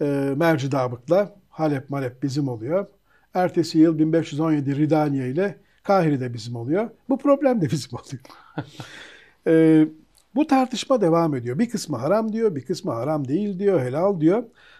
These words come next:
Kavga devam ederken Halep şehrinde ilk, e, seyyar kahveciler ortaya çıkıyor. İlk kahve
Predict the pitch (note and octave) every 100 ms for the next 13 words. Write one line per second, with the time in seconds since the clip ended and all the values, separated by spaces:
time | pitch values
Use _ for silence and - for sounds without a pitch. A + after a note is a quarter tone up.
0 | _ - A3+ G#3 G3 E3+ F3+ G#3 D#3 C3+
1 | B2+ - B3+ C#4 _ _ _ _ _ _
2 | _ - - D4+ C4+ - - F3 D3 D3
3 | C#3+ E3+ B3+ - _ _ _ _ - D4
4 | C#4+ - - G3+ E3 D#3 D#3 D#3 - -
5 | - G#3+ G#3 A#3 A3+ - _ _ _ -
6 | E3+ E3+ D#3+ D#3+ D#3+ C3+ C3 B2+ A#2+ -
7 | C3 A#2 - _ _ _ _ _ _ _
8 | _ _ D4+ C4 - A3 G3 C4 D#4